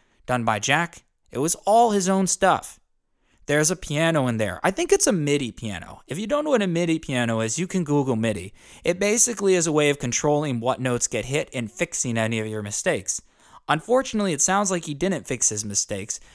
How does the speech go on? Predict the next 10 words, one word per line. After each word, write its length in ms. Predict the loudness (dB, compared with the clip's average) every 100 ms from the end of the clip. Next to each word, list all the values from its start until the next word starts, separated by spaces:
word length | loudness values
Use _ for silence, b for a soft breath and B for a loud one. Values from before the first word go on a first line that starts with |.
| b
because 320 | -6 0 2
some 240 | 2 2 -2
parts 380 | 0 0 0 -4
of 80 |
the 60 | -8
basses, 720 | -8 -2 0 0 0 -4 -8 -10 _ _ _
notes 340 | -6 -4 -2 0
down 240 | 0 0
the 80 | -2
piano, 400 | -2 0 0